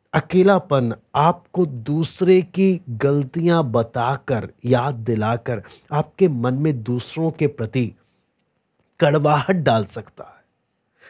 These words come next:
पौलुस बोलता है, "मैं जेल में हूं, बहुत समय है, लेकिन हाँ, दूसरों के प्रति मन में कड़वाहट के लिए मेरे पास समय नहीं है। मैं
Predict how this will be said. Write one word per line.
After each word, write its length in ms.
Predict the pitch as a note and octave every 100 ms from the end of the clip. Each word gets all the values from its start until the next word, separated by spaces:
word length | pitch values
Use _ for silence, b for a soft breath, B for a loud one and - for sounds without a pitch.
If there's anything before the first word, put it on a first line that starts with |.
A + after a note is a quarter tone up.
| b
पौलुस 280 | E3+ F#3+ A3+
बोलता 360 | D3+ E3 D3+ F3
है, 120 | F#3 B B
"मैं 180 | E3+ D#3+
जेल 340 | A2 C#3 E3
में 180 | F3+ F3
हूं, 200 | C3+ D#3+ - _
बहुत 380 | A#2+ A#2+ B2 F#3
समय 340 | - D3 C#3
है, 260 | A#2+ G2 - B B B
लेकिन 320 | B2+ B2+ A#2
हाँ, 340 | G2+ C#3+ B2+ - B B -
दूसरों 640 | A2+ D#3 D3+ - G3 G#3
के 200 | G3+ F3+
प्रति 460 | C#3+ - C3 C3 D3+
मन 300 | C3 C3 C#3
में 260 | C#3 D#3 D3+ _
कड़वाहट 720 | D3+ C#3 C3 C#3 D3 C3+ F#3
के 180 | - D3
लिए 180 | C3+ C3+
मेरे 220 | B2 A2+
पास 220 | A2+ A#2
समय 280 | - G#2+ G2+
नहीं 140 | F#2 F2
है। 120 | _ _ _ _ _ _ _ _ _ _ _ _ _ _ _ _ -
मैं 120 | F#3